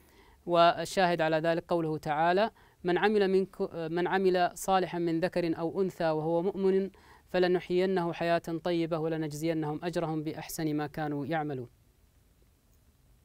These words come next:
ثانيا، الوسطية والتوازن. فمبدأ الوسطية يعني العدل والاعتدال في كل شأن،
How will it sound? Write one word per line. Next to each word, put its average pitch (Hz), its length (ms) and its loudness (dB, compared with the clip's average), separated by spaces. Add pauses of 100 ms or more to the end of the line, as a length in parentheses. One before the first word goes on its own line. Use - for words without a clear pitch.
(580)
ثانيا، 233 480 4
الوسطية 190 640 2
والتوازن. 180 1040 2
فمبدأ 185 640 0
الوسطية 185 720 -2 (340)
يعني 185 400 2
العدل 190 360 0
والاعتدال 175 580 0
في 170 140 -6
كل 165 260 -6
شأن، 135 280 -8